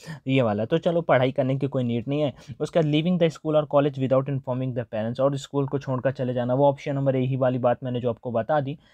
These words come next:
ये यहाँ पे कुछ इस तरह से आपका डिपेंड करता है। तो ये पीयर प्रेशर होता है। शॉर्ट में आपको समझ में आ गया होगा कि पीयर प्रेशर बोटली, it's totally call because you know इसके पॉजिटिव और नेगेटिव दोनों इम्पैक्ट होते हैं। अब it,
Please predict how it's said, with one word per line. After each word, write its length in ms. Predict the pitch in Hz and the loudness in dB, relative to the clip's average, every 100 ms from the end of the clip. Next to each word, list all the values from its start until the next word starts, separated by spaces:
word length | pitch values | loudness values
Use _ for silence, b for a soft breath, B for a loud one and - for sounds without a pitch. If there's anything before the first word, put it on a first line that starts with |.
| 160 - | -14 -4
ये 100 | 175 | -2
यहाँ 180 | 160 156 | 0 -2
पे 120 | 143 | -4
कुछ 200 | 139 139 | -6 -6
इस 140 | 135 - | -6 -4
तरह 180 | 127 | -4
से 120 | 123 120 | -2 -6
आपका 320 | - 151 190 - | -4 -6 -6 -8
डिपेंड 320 | 120 120 117 110 | -6 -4 -6 -6
करता 340 | 107 101 98 | -10 -8 -10
है। 220 | - _ _ _ _ _ _ _ _ _ _ _ 156 | -10 _ _ _ _ _ _ _ _ _ _ _ 0
तो 60 | |
ये 200 | 151 170 | 2 2
पीयर 320 | 151 131 135 | 0 0 0
प्रेशर 360 | 123 120 113 120 | 0 -4 -6 -6
होता 240 | 110 107 | -8 -8
है। 60 | 107 B B B - | -14 B B B 4
शॉर्ट 240 | 151 156 | 4 4
में 80 | 170 | -4
आपको 200 | 156 160 | -8 -10
समझ 340 | 147 135 135 139 | -8 -4 -4 -4
में 120 | 131 | -4
आ 80 | 139 | -4
गया 140 | 151 | 0
होगा 220 | 143 143 151 | 0 0 -4
कि 120 | 139 | -6
पीयर 300 | 139 147 143 | -4 -4 -2
प्रेशर 420 | 147 143 156 139 135 | -2 -2 -4 -8 -4
बोटली, 640 | 131 139 147 147 - 131 - | -2 -2 0 -2 -2 -6 -4
it's 180 | 139 143 _ 131 | -4 -4 _ -6
totally 360 | 120 143 143 139 | -4 -4 -4 2
call 180 | 143 151 B 160 127 | 2 0 B -16 -6
because 380 | 131 143 143 - 135 131 | 2 4 2 0 -2 0
you 100 | 131 | 0
know 140 | 143 - 160 131 | -2 -4 -12 -10
इसके 220 | 135 139 | -8 -6
पॉजिटिव 400 | 135 131 135 147 | -2 -2 -2 -4
और 40 | |
नेगेटिव 360 | 139 127 127 139 | -2 -2 -2 -4
दोनों 320 | 120 123 139 | -2 0 0
इम्पैक्ट 380 | 139 139 135 139 | 0 0 -2 -2
होते 220 | 131 151 | -6 -2
हैं। 60 | 139 | 0
अब 80 | |
it, 120 | 131 | 0